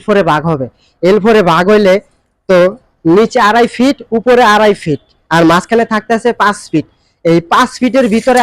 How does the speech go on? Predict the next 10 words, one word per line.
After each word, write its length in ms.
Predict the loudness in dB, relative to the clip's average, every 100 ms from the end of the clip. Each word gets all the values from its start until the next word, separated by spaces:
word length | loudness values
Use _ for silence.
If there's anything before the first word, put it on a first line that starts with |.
| 0
আপনাদের 300 | 0 0 2 0
লেপগুলা 340 | -2 0 0 0
দিতে 160 | 0 -2
হবে, 160 | -2 -6 -14 _ _ _ -2
কারণ 300 | 0 2 0 -2 _ _ _ -6
এই 100 | -2 0
পাঁচ 160 | -2 -2
ফিটের 240 | -2 0 0
ভিতরে 240 | 0 2 0
যদি 120 | 0